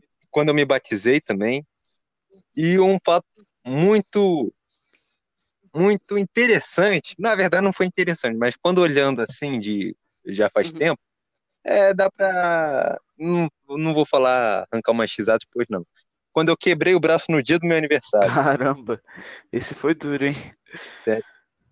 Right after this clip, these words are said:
Speaker 1: No, no dia vinte e sete de agosto de dois mil e treze, quando eu tava fazendo oito anos, eu quebrei o braço. Mas não só quebrei,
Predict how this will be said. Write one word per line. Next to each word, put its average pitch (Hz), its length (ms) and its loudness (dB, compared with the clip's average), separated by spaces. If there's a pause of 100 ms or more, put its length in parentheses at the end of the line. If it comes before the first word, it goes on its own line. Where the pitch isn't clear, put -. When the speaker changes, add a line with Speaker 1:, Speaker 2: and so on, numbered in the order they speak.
(1080)
Speaker 1:
No, 139 560 -6 (120)
no 127 160 -6
dia 143 680 4
vinte 151 140 -8
e - 20 -10
sete 170 240 0
de 156 80 2
agosto 131 480 0
de - 100 -20
dois 190 220 -6
mil 156 140 0
e - 240 -8
treze, 131 340 0
quando 123 180 -6
eu - 60 -20
tava 135 160 2 (100)
fazendo 135 300 0 (160)
oito 165 420 -2
anos, 156 320 -2 (380)
eu 160 140 -2
quebrei 175 420 0
o 160 60 0
braço. 120 340 -2
Mas 170 120 -4
não 349 100 -4
só 196 200 -2
quebrei, - 320 -6